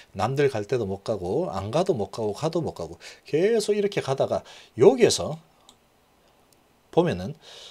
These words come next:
마이너스 이 프로 정도 내렸죠. 이 프로 정도 내려왔지만 요렇게 보면은 음봉이 이렇게 파란 음봉이 나오면서, 어, 지금 이백사십 선도 깨고 이십 선 맞고 떨어지는, 이십 선 맞고 떨어지고 이백사십 선도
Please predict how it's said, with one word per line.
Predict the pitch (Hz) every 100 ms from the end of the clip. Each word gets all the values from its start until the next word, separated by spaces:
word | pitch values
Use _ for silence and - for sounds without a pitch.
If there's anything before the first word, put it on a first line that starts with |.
| -
마이너스 | - 92 113 202 -
이 | 135 135 -
프로 | - 302
정도 | 285 147 107
내렸죠. | 101 98 -
이 | 87
프로 | 127 - 277
정도 | 214 117
내려왔지만 | 92 143 120 - - 92 80 - - - -
요렇게 | 196 247 220 127
보면은 | 139 147 92
음봉이 | 160 180 285 147
이렇게 | 104 - 82
파란 | - - - 95 175 220
음봉이 | 143 170
나오면서, | 92 101 107 80 - - - - - -
어, | - 87 85
지금 | - 107 95
이백사십 | 110 110 165 - - 113 -
선도 | 151 123
깨고 | 98 - 123 82 104 - - _
이십 | 101 135 175
선 | - 165
맞고 | 151 -
떨어지는, | - 233 107 82 73 _ - -
이십 | - 101 101 -
선 | -
맞고 | 143 135 -
떨어지고 | 147 135 101 95 147
이백사십 | 90 101 110 160 - 101 -
선도 | - 131 95